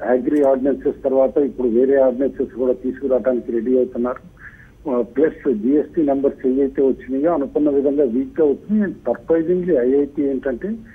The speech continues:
మన కంప్లీట్ లాక్‌డౌన్ ఉన్నా కూడా దాదాపు ఫిఫ్టీ సిక్స్ పర్సెంట్ డౌన్ అవటం అంటే ఎంతో కొంత manufacturing activity నడుస్తోంది అనేది indication అనమాట.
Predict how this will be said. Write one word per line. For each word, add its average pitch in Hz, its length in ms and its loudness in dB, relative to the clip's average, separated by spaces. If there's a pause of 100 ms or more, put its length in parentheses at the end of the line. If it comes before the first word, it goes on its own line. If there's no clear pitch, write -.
(440)
మన 131 160 0
కంప్లీట్ 151 600 -2
లాక్‌డౌన్ 143 460 2
ఉన్నా 151 200 4
కూడా 156 180 2
దాదాపు 135 500 2
ఫిఫ్టీ 135 400 -6
సిక్స్ 135 280 -10
పర్సెంట్ 131 420 -2
డౌన్ 127 200 2
అవటం 123 300 0
అంటే 180 260 0
ఎంతో 135 300 0
కొంత 156 240 -2
manufacturing 135 720 0
activity 120 420 -2
నడుస్తోంది 120 680 -2
అనేది 127 280 -2
indication 135 520 -2
అనమాట. 98 280 -8